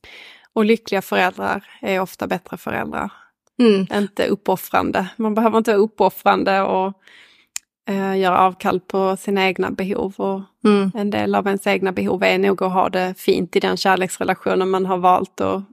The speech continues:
Speaker 1: ta vidare till ett föräldraskap.
Speaker 2: Mm.
Speaker 1: Det är jag ganska säker på.
Speaker 2: Jag tror att det kan vara, eh, ska man säga, en tröskel att gå över.
Speaker 1: Ja.
Speaker 2: Kanske. Att liksom
Speaker 1: Ja.
Speaker 2: fatta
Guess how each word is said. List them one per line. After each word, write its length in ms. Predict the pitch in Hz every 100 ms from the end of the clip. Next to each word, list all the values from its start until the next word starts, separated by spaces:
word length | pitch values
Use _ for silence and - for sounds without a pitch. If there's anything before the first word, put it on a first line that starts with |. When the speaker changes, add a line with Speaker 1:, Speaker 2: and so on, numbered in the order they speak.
| _
Speaker 1:
ta 160 | - 196
vidare 500 | 180 185 180 - 185
till 220 | - 190
ett 100 | 190
föräldraskap. 880 | - 190 - 196 190 - - - _ - -
Speaker 2:
Mm. 300 | 208 190 180 - _
Speaker 1:
Det 100 | -
är 40 | 202
jag 100 | -
ganska 300 | - - 196
säker 340 | - 190 -
på. 260 | 196 214 208 - _ _ _ -
Speaker 2:
Jag 160 | - 208
tror 220 | - 254
att 100 | 220
det 100 | 220
kan 220 | 190 202 190
vara, 360 | 190 185 190
eh, 260 | - - - - _ _ _ _ _ _ _ _ -
ska 120 | -
man 60 | 208
säga, 260 | 214 208 - -
en 160 | 220 214
tröskel 580 | - 240 - - 214 214 -
att 160 | 208
gå 120 | - 202
över. 380 | 185 185 208 233 _ -
Speaker 1:
Ja. 240 | 254 240 226 _ _
Speaker 2:
Kanske. 460 | - 208 190 196 190 - _ _ _ -
Att 200 | 208 202
liksom 360 | 196 208 196 262
Speaker 1:
Ja. 300 | 247 240 254 _
Speaker 2:
fatta 540 | 214 - _ 208 196